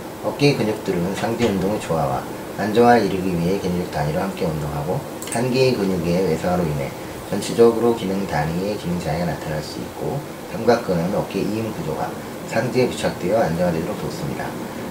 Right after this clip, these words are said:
삼각근의 근육 설명은 견봉, 견갑골, 가시, 삼각근 조면에 끼인 쇄골의 외측 삼분의 일 지점 아랫면에서 기시합니다. 삼각근은 상완와 관절의 상지 외전 부분, 앞 근육 섬유의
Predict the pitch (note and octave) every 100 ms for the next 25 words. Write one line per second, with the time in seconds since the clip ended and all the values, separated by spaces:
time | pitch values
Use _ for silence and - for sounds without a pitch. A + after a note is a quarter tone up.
0 | - C#3 D#3 - C3 B2+ A2+ G#2+ - G#2
1 | F#2 G2 - F2+ F2 D#2 C2+ B1 - F2
2 | - F#2 - F2+ F2+ - D2 B2+ C#3 -
3 | - - A#2 A#2 - A2 G2 F#2 F#2 F2+
4 | G2+ A2 G#2+ B2+ A#2 A2+ F2 E2+ F#2 G#2
5 | G2 F#2+ - - D#2+ D2 E2 F2+ E2+ D2
6 | C#2+ D2+ - D#2 C#2 - - - - -
7 | - - C3+ C3+ B2+ G#2+ F#2+ G2 G#2 -
8 | G2 G#2 G#2 G#2 D#2 E2 E2+ E2 E2 E2
9 | G2 A#2 A#2 - F#2 F#2 F#2 G2+ D#2+ D#2+
10 | F2 E2+ - - - - - - - -
11 | - G#2+ - F#2+ G2+ A#2 G#2 F#2+ G2+